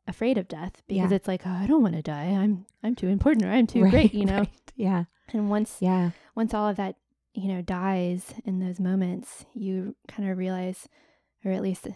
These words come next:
Speaker 1: I realized, I don't really fear death in the same way. I fear the way that I might die and kind of, you know, those
Speaker 2: The pain
Speaker 1: unexpected
Speaker 2: of it,
Speaker 1: reality,
Speaker 2: yeah.
Speaker 1: the pain of
Speaker 2: Mm-hmm.
Speaker 1: it, but actually being dead doesn't <laughs> scare me.
Speaker 2: No, me either.
Speaker 1: Um, because we've had those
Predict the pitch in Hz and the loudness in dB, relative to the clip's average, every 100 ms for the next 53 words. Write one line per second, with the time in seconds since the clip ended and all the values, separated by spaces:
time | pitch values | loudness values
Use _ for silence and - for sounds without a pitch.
0 | - 208 202 190 185 185 190 220 202 240 | -8 -2 0 0 -2 -4 -6 -16 -14 -12
1 | 226 254 247 247 - 233 226 226 214 233 | -10 -4 2 2 0 -2 0 2 0 -2
2 | 226 196 180 185 175 175 175 170 185 _ | 0 0 0 -4 -4 -4 -6 -10 -14 _
3 | _ _ _ _ _ - 196 - 220 214 | _ _ _ _ _ -4 -4 2 4 4
4 | 208 190 190 185 180 214 247 247 247 254 | 2 0 -2 -2 -2 -2 0 2 2 2
5 | - 247 262 247 202 - 190 185 196 _ | 0 -2 0 0 0 -2 -2 -2 -6 _
6 | _ - 196 180 185 185 - - 196 - | _ -2 0 2 0 -2 0 0 0 0
7 | 202 165 165 190 185 185 170 180 190 196 | 2 2 4 2 2 2 0 0 2 2
8 | 156 170 - - 180 185 180 240 190 175 | 2 -2 -4 -2 -2 2 2 4 2 0
9 | 190 - - _ - 262 - 247 220 208 | -4 -8 -20 _ -6 -6 0 0 2 2
10 | 190 180 175 175 175 175 175 - - - | 2 0 -2 -2 -2 -2 -6 -8 -12 -4
11 | 220 185 180 180 175 160 185 _ 208 190 | -2 -2 -6 0 2 2 -2 _ -2 0
12 | 185 - 190 180 - 156 - 214 - _ | 0 0 -2 -4 -6 -8 -8 -8 -10 _
13 | 202 214 196 190 180 202 190 185 190 180 | -4 -4 -2 -4 -4 -6 -6 -2 -4 -4